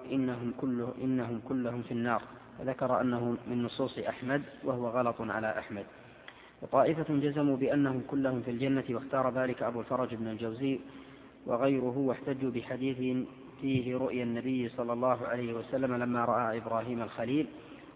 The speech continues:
وعنده أطفال المؤمنين، قيل: "يا رسول الله، وأطفال المشركين؟" قال: "وأطفال المشركين".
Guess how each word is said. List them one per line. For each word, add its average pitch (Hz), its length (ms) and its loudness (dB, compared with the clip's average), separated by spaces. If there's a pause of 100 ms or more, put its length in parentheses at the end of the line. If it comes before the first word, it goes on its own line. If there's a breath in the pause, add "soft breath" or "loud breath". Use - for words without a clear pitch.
وعنده 127 460 2
أطفال 139 340 2
المؤمنين، 127 540 0
قيل: 127 240 -2
"يا 123 220 2
رسول 120 340 0
الله، 123 300 2
وأطفال 110 320 -2
المشركين؟" 117 580 -2
قال: 127 240 2
"وأطفال 117 500 0
المشركين". 110 560 -6